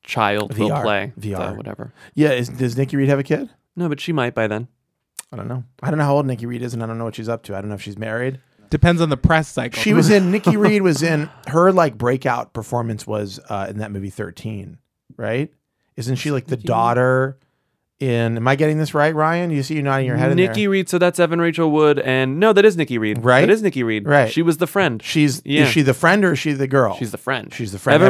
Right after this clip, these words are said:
Speaker 2: Evan
Speaker 1: Rachel
Speaker 2: Rachel Wood is
Speaker 1: Wood
Speaker 2: the
Speaker 1: is the girl.
Speaker 2: Whatever happened to Evan Rachel Wood?
Speaker 1: She's still around.
Speaker 2: Not a who?
Speaker 1: Not a who.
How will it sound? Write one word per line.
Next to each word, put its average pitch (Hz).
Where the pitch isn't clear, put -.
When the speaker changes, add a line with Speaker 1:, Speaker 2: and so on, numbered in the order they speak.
Speaker 2:
Evan -
Speaker 1:
Rachel 160
Speaker 2:
Rachel -
Wood 151
is 143
Speaker 1:
Wood 104
Speaker 2:
the -
Speaker 1:
is 120
the 127
girl. 107
Speaker 2:
Whatever 139
happened 143
to 143
Evan 135
Rachel 147
Wood? 147
Speaker 1:
She's -
still 247
around. 123
Speaker 2:
Not 170
a 175
who? 170
Speaker 1:
Not 120
a 104
who. 104